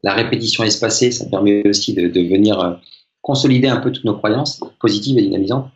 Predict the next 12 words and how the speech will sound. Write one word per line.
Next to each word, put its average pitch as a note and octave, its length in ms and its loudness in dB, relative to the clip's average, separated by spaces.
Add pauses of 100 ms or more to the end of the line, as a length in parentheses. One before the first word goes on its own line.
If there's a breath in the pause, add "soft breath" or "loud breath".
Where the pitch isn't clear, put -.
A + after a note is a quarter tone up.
(240 soft breath)
J'aime A#2+ 200 2
bien D3 180 2
cette, - 280 -2
euh, G#2 200 2
cette - 200 -2
approche B2 400 -2
que G2+ 100 -4
je G2 120 0
défends G#2+ 320 0
particulièrement G#2 600 0
sur, G#2+ 420 0
euh, F#2+ 600 0